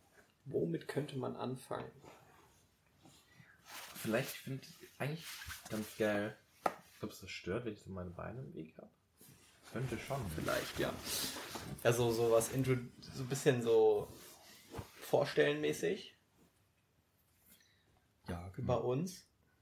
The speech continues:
Speaker 2: Ja, seh ich. <laughs> Was noch eine Idee von mir war, einfach das Ziel, warum.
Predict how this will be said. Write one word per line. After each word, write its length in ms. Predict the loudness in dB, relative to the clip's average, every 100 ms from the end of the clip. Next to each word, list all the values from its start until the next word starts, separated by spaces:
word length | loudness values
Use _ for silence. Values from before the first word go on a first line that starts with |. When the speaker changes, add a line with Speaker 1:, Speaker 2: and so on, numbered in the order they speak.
| _ _ _ _ _ _ _ _ _ _ _ _ _ _ _ _ _
Speaker 2:
Ja, 460 | -2 -2 -2 -6 -10 _ _ _ _ -4
seh 280 | 0 0
ich. 220 | -2 -10 -20 _ _ _ _ _ _ _ _ _ _ _ _ _ _ _ _ _ _ _ _ _ _ _ _ _ _ _ _ _ _ _ _ _
<laughs> 80 | 2 4 2 2 2 2
Was 300 | 2 2 2
noch 140 | 0 0
eine 100 | 0
Idee 240 | 2 0
von 180 | 0 -4
mir 140 | -2
war, 160 | -2 -2
einfach 200 | -4 -6
das 100 | -8 -10 -16 -16 -10
Ziel, 440 | -2 2 4 2
warum. 380 | 0 -2 -2 -4